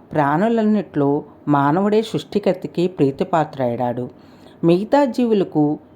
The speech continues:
కేవలం ఆహారాన్ని సంపాదించుకోగల అవయవ సంపదనిచ్చిన పరమాత్మ మనిషికి ఎన్నో ఇతర సౌకర్యాన్ని సమకూర్చగలగ మేధా సంపదని వరంగా ప్రసాదించాడు. నదులు, అడవులు, పర్వతాలు,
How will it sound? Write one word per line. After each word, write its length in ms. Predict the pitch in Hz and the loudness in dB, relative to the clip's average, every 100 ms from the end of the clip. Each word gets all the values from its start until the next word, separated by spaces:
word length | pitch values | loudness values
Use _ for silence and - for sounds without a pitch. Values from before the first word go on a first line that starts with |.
| - | -4
కేవలం 500 | 170 156 170 214 - - | 2 4 4 2 0 -4
ఆహారాన్ని 640 | 139 127 165 180 214 233 | -4 -2 0 2 2 0
సంపాదించుకోగల 920 | 220 190 180 180 170 165 - 147 135 - | -2 -2 0 -2 -2 -4 -2 0 0 -2
అవయవ 320 | 135 131 175 | -2 0 0
సంపదనిచ్చిన 720 | 175 185 185 180 135 - 151 | 0 -2 0 0 -2 -4 -4
పరమాత్మ 680 | 135 123 127 147 151 190 226 185 - - - - - | -4 -4 -2 -2 -2 -4 -4 -6 -16 -20 -20 -12 0
మనిషికి 720 | 147 156 - 262 226 175 185 - - - | 2 2 0 -4 0 2 0 -4 -10 2
ఎన్నో 380 | 151 165 226 269 | 4 4 4 0
ఇతర 200 | 269 233 | 0 -2
సౌకర్యాన్ని 640 | 233 208 190 196 190 185 | 0 0 0 0 0 -2
సమకూర్చగలగ 800 | 180 160 156 156 156 147 143 139 | -2 -4 0 -2 0 0 0 0
మేధా 380 | 139 135 131 170 | 0 0 2 0
సంపదని 600 | - 180 165 156 143 139 | 0 -2 -2 -2 0 0
వరంగా 380 | 131 127 143 | 0 -2 0
ప్రసాదించాడు. 880 | 175 147 143 135 127 127 135 120 127 - - - - - - | 0 -2 -2 -2 -2 -4 -4 -4 -6 -10 -20 -20 -20 -16 0
నదులు, 520 | 147 143 160 175 180 - - | 2 4 4 4 2 -2 -6
అడవులు, 520 | 131 143 160 160 175 156 | -2 0 2 2 0 0
పర్వతాలు, 720 | 127 143 147 156 147 151 | 0 0 0 0 2 0